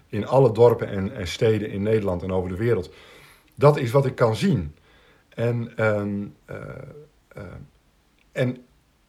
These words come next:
en staat dat nou echt in verhouding tot, tot de dreiging die,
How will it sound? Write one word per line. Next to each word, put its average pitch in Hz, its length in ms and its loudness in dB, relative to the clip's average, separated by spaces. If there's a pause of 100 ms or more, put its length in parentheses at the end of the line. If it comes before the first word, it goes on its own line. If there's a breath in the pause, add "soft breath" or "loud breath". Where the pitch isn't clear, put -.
(240)
en 120 160 -4
staat 185 300 2
dat 147 160 2
nou 120 220 0
echt 185 220 2
in 147 100 -2
verhouding 135 540 2
tot, 135 360 0
tot 139 180 0
de 117 100 -8
dreiging 117 520 2
die, 104 260 -8